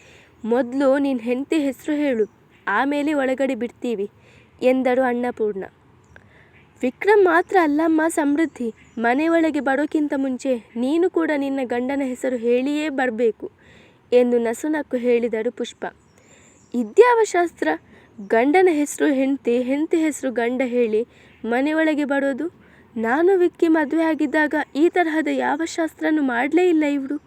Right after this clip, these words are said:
"ಓಹೋ, ಇವರಿಬ್ರು ದೇವಲೋಕದಿಂದ ಮದುವೆ ಆಗಿ ಧರೆಗೆ ಇಳಿದಿರೋರು ಅಲ್ವಾ, ಅದಕ್ಕಿಂತ ರೂಲ್ಸ್ ಎಲ್ಲ ಅವರಿಗೆ ಮಾತ್ರ ಅಪ್ಲೈ ಆಗುತ್ತೆ ಅನ್ಸುತ್ತೆ"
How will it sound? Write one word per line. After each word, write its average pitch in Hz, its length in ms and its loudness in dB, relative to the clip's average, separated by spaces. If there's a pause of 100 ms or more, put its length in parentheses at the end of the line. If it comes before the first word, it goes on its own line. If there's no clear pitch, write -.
(460)
"ಓಹೋ, 247 580 2 (460)
ಇವರಿಬ್ರು 269 560 0
ದೇವಲೋಕದಿಂದ 277 840 2
ಮದುವೆ 247 320 -2
ಆಗಿ 254 280 -2
ಧರೆಗೆ 247 420 -4
ಇಳಿದಿರೋರು 254 560 -2
ಅಲ್ವಾ, 208 440 -6 (420)
ಅದಕ್ಕಿಂತ 311 640 0
ರೂಲ್ಸ್ 262 380 -2
ಎಲ್ಲ 240 200 -2 (220)
ಅವರಿಗೆ 214 480 -4 (760)
ಮಾತ್ರ 226 460 -2
ಅಪ್ಲೈ 262 320 -2
ಆಗುತ್ತೆ 233 400 -2
ಅನ್ಸುತ್ತೆ" 220 500 -6